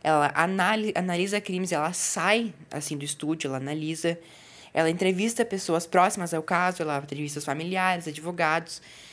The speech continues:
e ela aca-, às vezes ela entrevista também, muitas vezes ela acaba entrevistando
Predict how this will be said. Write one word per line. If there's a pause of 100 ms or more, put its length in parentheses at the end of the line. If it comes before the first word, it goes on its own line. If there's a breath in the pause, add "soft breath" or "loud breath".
(300 loud breath)
e
ela
aca-,
às
vezes
ela
entrevista
também,
muitas
vezes
ela
acaba
entrevistando